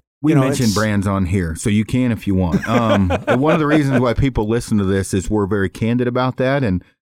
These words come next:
Speaker 1: when I say that, meaning a, a dead meat, one of the loudest broadheads I'd ever heard, one of the most accurate.
Speaker 2: Just, just tap it while it's on the shaft. The,
Speaker 1: Yeah.
Speaker 2: the blades rattle.
Speaker 1: Well, and, and so,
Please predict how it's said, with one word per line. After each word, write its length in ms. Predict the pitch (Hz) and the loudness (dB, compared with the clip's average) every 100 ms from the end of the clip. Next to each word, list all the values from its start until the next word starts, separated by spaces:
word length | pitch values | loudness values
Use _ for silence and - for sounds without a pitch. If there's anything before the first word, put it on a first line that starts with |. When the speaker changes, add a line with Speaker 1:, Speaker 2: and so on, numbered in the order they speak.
| _ _ | _ _
Speaker 1:
when 120 | 151 | -2
I 60 | 170 | -2
say 240 | 135 233 | -2 0
that, 180 | 302 127 | 0 0
meaning 460 | 135 131 123 110 104 _ _ _ _ _ _ _ - | 2 2 2 0 -2 _ _ _ _ _ _ _ -8
a, 100 | 110 | -4
a 100 | 123 | -4
dead 280 | 107 131 123 | -2 -2 0
meat, 280 | 110 101 80 - - _ _ | 0 0 -4 -12 -20 _ _
one 180 | 117 127 | -4 -2
of 60 | 113 | 0
the 60 | 101 | 0
loudest 440 | 110 120 110 - | 0 0 -2 -2
broadheads 460 | 101 98 92 95 92 | -2 0 0 -2 0
I'd 60 | |
ever 240 | 90 90 85 | 0 0 -2
heard, 240 | 95 82 | -2 -2
one 160 | 95 123 | -2 0
of 60 | |
the 80 | 139 | 0
most 180 | 143 - | -2 -2
accurate. 380 | 160 160 131 117 | -2 -2 -2 0
Speaker 2:
Just, 240 | 120 - _ - | -2 -6 _ -8
just 240 | 214 - | -6 -6
tap 340 | - 156 240 - | -4 -4 -4 -6
it 140 | - _ _ - | -12 _ _ -8
while 120 | 147 | -6
it's 100 | 143 | -6
on 120 | 160 | -8
the 80 | 113 | -10
shaft. 360 | - - - - | -12 -12 -16 -14
The, 120 | 139 123 | -6 -4
Speaker 1:
Yeah. 40 | |
Speaker 2:
the 60 | 131 | -2
blades 360 | 165 285 151 | 0 0 -2
rattle. 440 | 123 98 92 - _ | -6 -10 -14 -20 _
Speaker 1:
Well, 300 | 131 180 180 | -2 0 0
and, 220 | 139 139 135 | 2 0 0
and 180 | 135 131 | 0 -2
so, 520 | - 147 139 127 117 | 0 0 2 0 -2